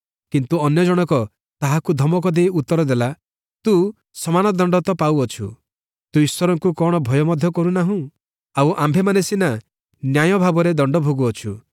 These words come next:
କାରଣ ଆମ୍ଭେମାନେ ନିଜ ନିଜ କର୍ମର ସମୁଚିତ ଫଳ ପାଉଅଛୁ, କିନ୍ତୁ ଏହି ବ୍ୟକ୍ତି କୌଣସି ଦୋଷ କରିନାହାନ୍ତି।"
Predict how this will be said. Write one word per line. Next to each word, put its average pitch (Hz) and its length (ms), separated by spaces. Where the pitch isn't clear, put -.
କାରଣ 135 240
ଆମ୍ଭେମାନେ 175 400
ନିଜ 170 220
ନିଜ 185 180
କର୍ମର 165 460
ସମୁଚିତ 175 540
ଫଳ 156 260
ପାଉଅଛୁ, 143 540
କିନ୍ତୁ 147 280
ଏହି 165 220
ବ୍ୟକ୍ତି 170 360
କୌଣସି 170 340
ଦୋଷ 147 260
କରିନାହାନ୍ତି।" 117 680